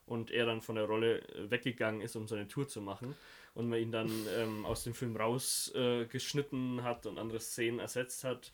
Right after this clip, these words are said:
Speaker 1: Also das, ähm, was mit dem so oft als desaströs bezeichneten Solo-Star Wars-Movie passiert ist, das gab's auch früher schon, es kamen trotzdem geile Filme dabei raus.
Speaker 2: Ich, ich stell's mir leider so vor, dass, ähm, so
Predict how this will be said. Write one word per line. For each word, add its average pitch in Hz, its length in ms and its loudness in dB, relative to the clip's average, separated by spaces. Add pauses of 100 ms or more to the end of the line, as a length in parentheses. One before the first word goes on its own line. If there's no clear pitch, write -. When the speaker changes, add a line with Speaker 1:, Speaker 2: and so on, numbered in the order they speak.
(220)
Speaker 1:
Also 120 220 0
das, - 480 -2
ähm, 113 460 4 (420)
was - 420 -2 (340)
mit 127 260 0
dem 110 420 2
so - 200 -2
oft 127 180 -2
als 113 220 0
desaströs 131 580 0
bezeichneten 117 880 -2
Solo-Star 120 800 6
Wars-Movie 120 400 2
passiert 117 400 0
ist, 120 160 -4
das 110 120 -6
gab's 110 220 0
auch 110 80 -2
früher 113 240 -2
schon, 104 220 -4
es 98 120 -10
kamen 104 220 -8
trotzdem 104 400 -4
geile 98 260 0
Filme 98 300 -4
dabei 85 220 -2
raus. 78 320 -6
Speaker 2:
Ich, 131 160 2
ich 135 200 4
stell's 160 220 4
mir 165 120 4
leider 143 220 2
so 143 120 -2
vor, 147 220 0
dass, 143 180 0 (420)
ähm, 147 320 0
so 143 220 2